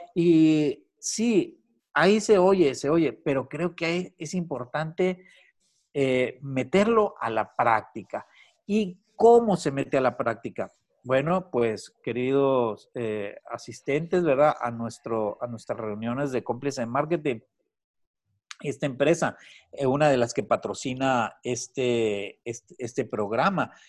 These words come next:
eh, R R G Marketing, en sus servicios tiene, este, estos mismos aparatos de los que estamos hablando, eh,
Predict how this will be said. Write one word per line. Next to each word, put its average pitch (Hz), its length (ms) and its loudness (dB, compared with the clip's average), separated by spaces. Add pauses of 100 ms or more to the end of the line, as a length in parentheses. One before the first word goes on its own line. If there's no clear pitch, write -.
(180)
eh, 107 400 -4 (120)
R 123 380 -2
R 127 220 2
G 127 120 -6
Marketing, 120 760 0 (680)
en 110 300 -6
sus 185 340 6
servicios 233 800 -2 (360)
tiene, 131 720 -4
este, 107 1300 -6 (560)
estos 175 440 2
mismos 165 380 -2
aparatos 135 720 0
de 120 120 -4
los 110 160 -8
que - 80 -12
estamos 143 340 -8
hablando, 147 600 -4 (360)
eh, 110 460 -4